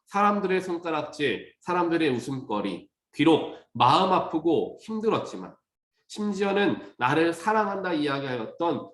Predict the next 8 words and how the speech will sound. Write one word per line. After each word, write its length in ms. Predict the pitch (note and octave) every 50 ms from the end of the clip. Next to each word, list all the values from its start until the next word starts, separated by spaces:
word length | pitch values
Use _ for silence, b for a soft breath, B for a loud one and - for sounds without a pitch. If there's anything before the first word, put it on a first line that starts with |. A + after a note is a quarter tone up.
| _ -
제자들마저도 1200 | - - C3 C#3 E3+ F#3 F3+ F#3+ F#3+ F3 E3 C#3+ C3 C3+ B2+ A2+ A#2+ C3+ C3+ B2 G2 - - - _ -
나를 360 | G#2 G#2 G#2 G2+ F#2+ F#2+ - _ _ -
따-, 200 | - C3+ C3 -
떠나갔던 580 | F#3 F#3 F#3 G3 F#3+ F3 D#3+ D#3 - D#3 D3+ C#3+
것을 280 | C3 B2 - D#3 D3
보면서 680 | - G#2 G#2 G2+ F#2 F#2+ - D#3+ D#3+ D#3+ A#2 - B B B B B
너무도 640 | - C#3 D#3 E3+ E3 D#3 E3 D3+ A#2+ - - - - -
안타까웠지만 1200 | G#2+ A2+ A#2+ A#2 D3 C#3 - - - B2+ A#2+ A#2+ A#2 A2+ - - - F#2 F2 F2 F2 F#2 G2